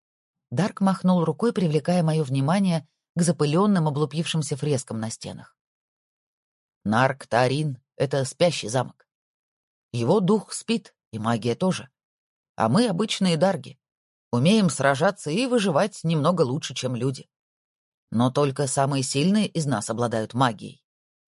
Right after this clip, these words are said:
«Габриэль обладает?» «Простите, светлейшая Льера, но я не вправе обсуждать Лаэрта».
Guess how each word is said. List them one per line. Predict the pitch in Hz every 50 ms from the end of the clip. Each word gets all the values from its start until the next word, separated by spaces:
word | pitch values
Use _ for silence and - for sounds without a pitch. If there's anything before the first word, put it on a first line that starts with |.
| _ _ _ _ _ _ -
«Габриэль | 196 240 214 262 269 254 196 156 156
обладает?» | 151 147 202 208 196 294 320 196 - _ _ _ _ _ _ _ _ _ _ _ _ _ _ _ _ _ _ _ _ -
«Простите, | 139 143 131 - - 101 - - 101 82 -
светлейшая | - - 120 113 - 110 107 - - 110
Льера, | 113 113 135 175 208 208 202 196 -
но | 175 180 180 170 160 -
я | - 143 165 143
не | 131 117
вправе | - - 147 165 170 147 135
обсуждать | 123 - - 127 117 113 120 110 -
Лаэрта». | 113 113 107 104 87 - - -